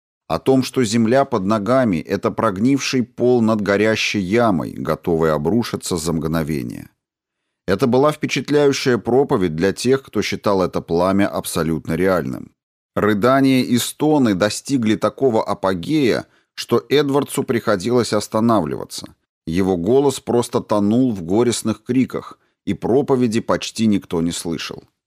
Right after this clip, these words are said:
Последующее поколение американцев почти забыли, что Эдвардс был проницательным психологом, блестящим богословом и третьим президентом Принстона.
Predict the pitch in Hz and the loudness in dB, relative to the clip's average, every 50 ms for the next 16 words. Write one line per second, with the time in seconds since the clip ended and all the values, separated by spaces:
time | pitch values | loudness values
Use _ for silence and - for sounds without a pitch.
0 | _ _ _ _ _ _ _ _ _ _ _ 98 104 - - 143 175 185 160 165 | _ _ _ _ _ _ _ _ _ _ _ -2 -2 -2 0 0 0 2 2 2
1 | 160 147 - 165 151 - 139 - - 139 139 147 156 143 143 131 123 120 120 117 | 0 2 2 0 0 0 -2 0 2 2 2 4 4 4 4 4 4 2 2 2
2 | 120 - - 139 151 147 139 - 92 85 - - 101 - - - - 127 110 117 | 0 0 0 -2 -2 -2 -2 -4 -6 -6 -2 -4 -4 -4 -4 -4 -2 0 2 2
3 | 123 117 110 135 147 135 107 85 - - - 92 - - 104 110 113 110 117 127 | 2 2 2 2 2 2 2 0 -2 -2 -2 -4 0 0 2 2 2 2 2 0
4 | 123 104 92 82 82 104 117 110 - 113 98 95 95 92 90 - - 120 123 - | 0 0 -4 -2 0 2 2 2 2 0 2 2 2 2 2 2 0 0 0 0
5 | - 110 107 107 113 104 - - - 117 - - 131 139 135 107 82 - - 50 | -2 -2 0 0 0 0 -2 -4 -6 -8 -6 0 2 2 2 2 0 -2 -6 -10
6 | - - - _ _ _ _ _ _ 82 78 90 87 - - - - 117 123 123 | -10 -12 -14 _ _ _ _ _ _ -4 -2 0 -2 -2 -2 0 0 2 2 2
7 | - - 123 117 107 107 98 110 113 - - 117 117 107 92 76 69 - - - | 0 2 2 2 2 2 0 0 -2 -2 0 0 2 2 2 2 -2 -4 -6 -12
8 | _ _ _ _ - 95 - - 92 117 135 123 - 131 123 - 101 98 85 85 | _ _ _ _ -8 -6 -2 0 0 2 2 0 0 0 0 0 0 0 0 0
9 | 87 76 78 87 90 87 78 - 90 85 - - 101 92 80 67 - - - 52 | -2 0 0 0 0 0 0 -2 -2 -2 -2 -2 0 0 0 -2 -4 -10 -10 -12
10 | 50 50 50 - | -12 -12 -14 -18